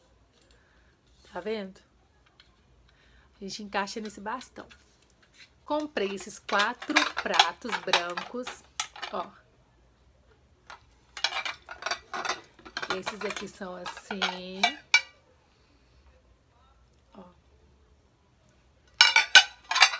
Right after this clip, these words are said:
E esses dois aqui, e esses outros dois são maiores.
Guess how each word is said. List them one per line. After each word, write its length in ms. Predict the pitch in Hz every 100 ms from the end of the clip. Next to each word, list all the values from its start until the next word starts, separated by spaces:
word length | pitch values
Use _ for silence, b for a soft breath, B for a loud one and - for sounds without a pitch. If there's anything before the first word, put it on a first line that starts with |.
| - - - - - - - - - - - - - _ B B B B B _ - -
E 140 | 311 294
esses 300 | 285 302 240
dois 420 | 226 240 247 240
aqui, 340 | 240 - -
e 60 | 233
esses 240 | 226 240
outros 320 | 233 226 262 220
dois 180 | 226
são 160 | 226 240
maiores. 760 | 233 262 220 170 - - -